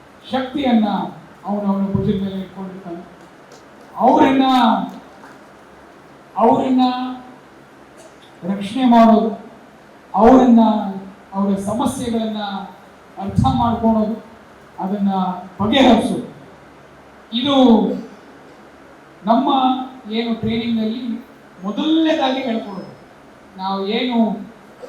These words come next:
ಪೊಲೀಸ್ ಟ್ರೈನಿಂಗಲ್ಲಿ on priority ಫಸ್ಟ್ ಹೋಗ್ತೀವಿ, ನಮಗೆ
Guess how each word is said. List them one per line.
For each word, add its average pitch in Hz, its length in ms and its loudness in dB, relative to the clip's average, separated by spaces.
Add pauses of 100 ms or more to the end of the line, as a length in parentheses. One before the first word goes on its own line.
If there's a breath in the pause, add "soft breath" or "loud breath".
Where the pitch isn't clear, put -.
(260)
ಪೊಲೀಸ್ 226 300 0
ಟ್ರೈನಿಂಗಲ್ಲಿ 208 840 -4 (580)
on 190 180 0
priority 214 500 -2
ಫಸ್ಟ್ 214 280 -8
ಹೋಗ್ತೀವಿ, 208 600 -2 (1400)
ನಮಗೆ 214 420 -2